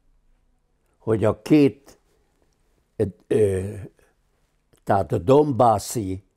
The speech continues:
tartomány az azonnal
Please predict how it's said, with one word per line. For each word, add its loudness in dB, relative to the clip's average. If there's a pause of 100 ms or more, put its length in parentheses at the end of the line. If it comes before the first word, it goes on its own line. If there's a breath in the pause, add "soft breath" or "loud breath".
(520)
tartomány 0 (680)
az -8
azonnal 0